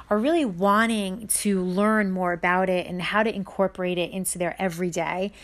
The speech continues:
to not just get better results in their personal life, but also then to apply it to their business, right? Because most of my listeners on here are women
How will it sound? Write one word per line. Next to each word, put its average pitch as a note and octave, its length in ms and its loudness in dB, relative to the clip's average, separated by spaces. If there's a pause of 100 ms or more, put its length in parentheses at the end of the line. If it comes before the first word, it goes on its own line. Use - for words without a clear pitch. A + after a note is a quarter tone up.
(280)
to A#3+ 120 0
not A3 280 2
just - 200 -4
get G#3+ 220 -2
better F#3+ 180 -2
results F3 480 -2
in F3 140 -10
their E3+ 100 -8
personal C#4+ 440 -2
life, F3+ 220 0
but G3 120 -6
also G#3 340 -2
then C4 160 -2
to G#3 180 -4
apply F3 440 -2
it A#3 260 0 (320)
to F#3+ 560 0
their F#3 160 2
business, F3+ 480 -4
right? F3 160 -2
Because G3 300 -6
most G3 320 -2
of A#3 80 -2
my G#3+ 100 2
listeners B3 460 -4
on F3+ 180 -6
here F3 340 -4
are G3 200 0
women G3+ 540 -2